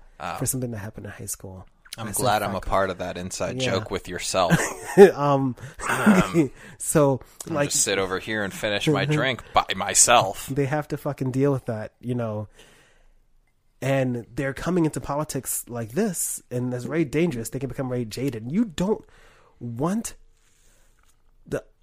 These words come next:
Speaker 2: people who you see to not be on your team to be your enemy, because that will make them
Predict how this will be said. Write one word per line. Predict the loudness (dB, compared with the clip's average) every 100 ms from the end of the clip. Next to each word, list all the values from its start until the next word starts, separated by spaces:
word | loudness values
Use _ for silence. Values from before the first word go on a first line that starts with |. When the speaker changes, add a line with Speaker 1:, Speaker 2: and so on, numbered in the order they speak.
| -2
Speaker 2:
people | 2 2 4 4 2
who | 2
you | 2 2
see | 2 0 -2
to | -2
not | -4 -4
be | 0 2
on | 2
your | 0
team | -2 -6 0 4 4
to | 2
be | -2
your | -2 -4 0
enemy, | 2 2 -2 -12 -18 -20 -20 _ _ -10
because | -8 -4 -4
that | -2 -2
will | -2
make | -2 0 -2 -2
them | -8 -8 -10